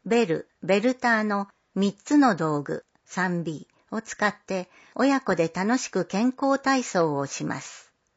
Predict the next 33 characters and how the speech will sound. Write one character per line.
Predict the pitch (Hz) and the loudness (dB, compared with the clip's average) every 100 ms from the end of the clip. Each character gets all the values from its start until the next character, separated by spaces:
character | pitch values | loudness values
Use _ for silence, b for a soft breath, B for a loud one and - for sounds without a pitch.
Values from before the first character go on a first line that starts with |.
| _ _ _ _ _ | _ _ _ _ _
時、 | 202 196 - 190 _ _ _ | -2 0 -4 -6 _ _ _
六 | 196 202 - | 0 0 4
月 | 277 269 240 | 2 2 2
五 | 233 208 - | 2 0 -4
日 | 202 196 | -4 -4
金 | - 214 208 202 | -2 0 0 2
曜、 | 170 139 - b b b | 2 0 -4 b b b
午 | 254 277 | 0 4
前 | 262 196 180 | 4 2 0
十 | 262 254 | 2 2
時 | 190 | 0
三 | - 208 220 | 0 0 2
十 | 220 190 | -2 -6
分 | - 170 151 | -4 -4 -4
か | 147 135 | -4 -4
ら | 131 - | -4 -8
十 | 185 226 254 | -2 2 2
一 | 254 - 247 | 0 -2 0
時 | 202 | 0
二 | 151 147 | 0 0
十 | 196 196 _ | -2 -6 _
分。 | 143 - - _ _ _ _ _ _ _ _ - | -10 -10 -14 _ _ _ _ _ _ _ _ -2
場 | 180 | -2
所、 | - 202 175 - b b b | 0 -2 -2 -4 b b b
鶴 | - 285 269 | 0 2 2
瀬 | 196 170 | 0 0
西 | 160 - 247 | -2 -4 0
交 | 254 254 | 4 4
流 | 233 233 | 4 0
セ | 226 208 | 0 -2
ン | 185 | -2
タ | - 139 131 - | -4 -4 -4 -4
ー。 | - | -8